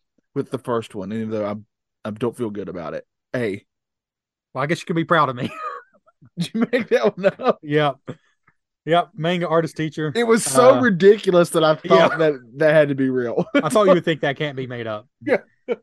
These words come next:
Speaker 2: But no, Guardian of the Realms was a Game Boy Advance game. And Project Altered Beast is a PlayStation two game that came out in Europe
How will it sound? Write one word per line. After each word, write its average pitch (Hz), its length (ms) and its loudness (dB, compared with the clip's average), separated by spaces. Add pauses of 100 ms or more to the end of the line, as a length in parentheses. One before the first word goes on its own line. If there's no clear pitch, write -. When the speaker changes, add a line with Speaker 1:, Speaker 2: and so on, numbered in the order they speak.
(280)
Speaker 2:
But 165 160 2
no, 226 220 4
Guardian 185 500 0
of 208 80 -4
the 190 60 -4
Realms 175 360 -2
was 147 120 -10
a 143 60 -8
Game 156 220 -6
Boy 175 140 -2
Advance 151 340 -6
game. 196 360 -8 (920)
And 151 300 -2
Project 196 540 0
Altered 143 300 -4
Beast 139 260 -4
is 143 160 -10
a 143 40 -4
PlayStation 175 600 -4
two 190 160 -4
game 131 240 -4
that 123 120 -8
came 147 160 -6
out 135 180 -4
in 131 200 -12
Europe 175 400 0